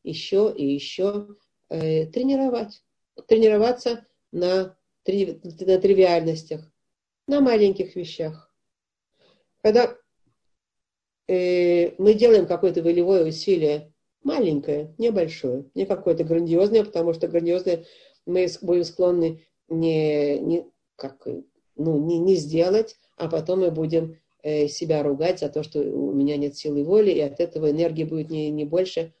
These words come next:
а меньше. А поэтому надо тренироваться на маленьких вещах. У каждого что-то своё,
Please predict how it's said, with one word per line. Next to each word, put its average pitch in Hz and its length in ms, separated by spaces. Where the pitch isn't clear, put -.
а 147 120
меньше. 135 520
А 185 100
поэтому 240 640
надо 202 240
тренироваться 170 760
на 147 240
маленьких 147 600
вещах. 254 480
У 220 80
каждого 214 680
что-то 202 320
своё, 165 680